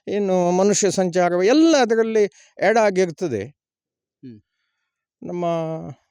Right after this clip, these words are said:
Speaker 1: ಉಜಿರೆ ಇವರು ಮಧ್ವಣ್ಣ ಅದನ್ನು ಹಾಕಿ ಕೊಟ್ಟದ್ದು ನಮಗೆ, ಆ, ಎಲ್ಲ.
Speaker 2: ಈಗ ಚಿರತೆ ಯಾವ ಕಡೆ ಹೋಗಿರ್ಬೋದು, ನೀವು ಅದನ್ನ, ಅದರ ಚಲನವಲನ ನೋಡಿದ್ರ ಆಮೇಲೆ?
Speaker 1: ಚಲನವಲನವನ್ನು ಆನಂತರ ನೋಡಿಲ್ಲ. ಸಿ ಸಿ ಟಿ ವಿ ಫುಟೇಜ್ ನಮ್ಮ ಮನೆಯ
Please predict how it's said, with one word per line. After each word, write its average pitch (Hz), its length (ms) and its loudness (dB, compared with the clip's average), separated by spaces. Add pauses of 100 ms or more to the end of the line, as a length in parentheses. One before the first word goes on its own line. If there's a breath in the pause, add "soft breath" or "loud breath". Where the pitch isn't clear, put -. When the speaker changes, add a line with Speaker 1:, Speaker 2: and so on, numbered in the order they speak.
(120)
Speaker 1:
ಉಜಿರೆ 160 800 0
ಇವರು 147 280 -6
ಮಧ್ವಣ್ಣ 156 480 0
ಅದನ್ನು 147 320 -2
ಹಾಕಿ 156 260 -6
ಕೊಟ್ಟದ್ದು 151 400 -6
ನಮಗೆ, 110 400 -8 (520)
ಆ, 139 40 -20 (200)
ಎಲ್ಲ. 139 160 -12 (480)
Speaker 2:
ಈಗ 185 140 -2 (300)
ಚಿರತೆ 185 580 0
ಯಾವ 196 220 2
ಕಡೆ 208 180 2
ಹೋಗಿರ್ಬೋದು, 175 800 2
ನೀವು 165 240 2
ಅದನ್ನ, 156 260 0 (460)
ಅದರ 156 260 2
ಚಲನವಲನ 180 580 0
ನೋಡಿದ್ರ 170 300 2
ಆಮೇಲೆ? 123 260 -4 (180)
Speaker 1:
ಚಲನವಲನವನ್ನು 220 960 2
ಆನಂತರ 220 400 2
ನೋಡಿಲ್ಲ. 180 640 2
ಸಿ 185 240 0
ಸಿ 220 200 -4
ಟಿ 202 160 2
ವಿ 190 140 2
ಫುಟೇಜ್ 190 340 0
ನಮ್ಮ 190 280 2
ಮನೆಯ 190 420 4